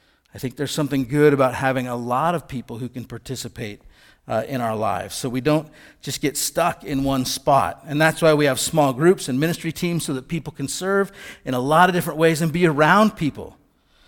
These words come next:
uh, and participate with people.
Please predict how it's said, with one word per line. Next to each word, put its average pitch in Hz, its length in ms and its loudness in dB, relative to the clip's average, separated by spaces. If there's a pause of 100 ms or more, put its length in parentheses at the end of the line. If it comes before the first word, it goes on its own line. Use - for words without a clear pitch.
(240)
uh, 117 220 -2
and 131 160 -8
participate 139 680 -4
with 127 360 -6 (120)
people. - 420 -16